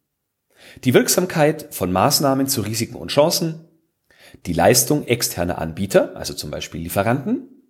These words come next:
und der Bedarf an Verbesserungen für das Qualitätsmanagementsystem. Du siehst also, die iso neuntausend eins bietet mal wieder ein sehr gutes Grundgerüst dafür, was es mit den Kennzahlen, was es mit Messung, Analyse und Verbesserung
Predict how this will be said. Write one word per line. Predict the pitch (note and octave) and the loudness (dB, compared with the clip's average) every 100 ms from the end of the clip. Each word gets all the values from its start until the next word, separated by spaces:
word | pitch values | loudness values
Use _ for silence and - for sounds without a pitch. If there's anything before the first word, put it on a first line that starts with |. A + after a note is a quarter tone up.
| _ _ - _ _ _ | _ _ -20 _ _ _
und | E3+ B3+ - - | 4 4 0 0
der | C3+ | 0
Bedarf | C#3+ A#2+ B2 - - | 2 2 2 0 -4
an | E3 | 0
Verbesserungen | - C#3+ G#2 C#3 B2+ C3+ F3+ F4 | 0 2 2 4 4 2 0 -2
für | - G3+ | -4 0
das | F3 C3 | 2 2
Qualitätsmanagementsystem. | D3+ C#3 C3+ B2 - C#2+ - C2+ - - D2+ - - _ _ _ _ _ _ _ _ _ | 2 2 0 -4 -8 -12 -14 -12 -6 -6 -8 -12 -20 _ _ _ _ _ _ _ _ _
Du | B2+ | 2
siehst | C#3+ B3+ - | 4 4 4
also, | D#3+ E3 | 4 4
die | C3+ | -2
iso | E3 D3 | 0 2
neuntausend | C3+ C3+ B2 - | 2 2 0 0
eins | A2 F3 - | 2 2 0
bietet | - D#3+ G#3 C3 | -4 -4 -4 0
mal | A2+ G#2+ | 0 2
wieder | C3 C3 | 2 2
ein | - G#2 | 0 -2
sehr | G#2+ C3+ F#3+ | 0 2 0
gutes | F#3+ F#3 G3 F#3 - | 0 -4 -2 -2 -2
Grundgerüst | C#3 G3 - F#3 F#3 C4 - - | -2 -2 0 4 4 2 -4 -6
dafür, | F2+ B2 G3 G3+ E4+ - - - - - - | -4 -2 0 2 2 -4 -20 -20 -20 -20 0
was | G#2 C#3+ | 2 2
es | G#3 - | 2 0
mit | F#3 | 0
den | F3+ - | -2 0
Kennzahlen, | C3+ B2+ - D#3 D#3+ D#3+ | 2 2 2 2 0 0
was | A2+ A#2+ | 0 0
es | - | -2
mit | F3+ - | -4 -2
Messung, | G2+ C3+ G3 G3 D#4+ - - _ - | 2 2 2 0 -2 -10 -20 _ -4
Analyse | G#2+ G2+ A2 E3+ F#3 F#3+ | 0 2 2 2 2 2
und | B2+ | -2
Verbesserung | B2+ F#2+ C3+ F3+ D#3+ E3 E3 | -4 2 4 4 2 0 -4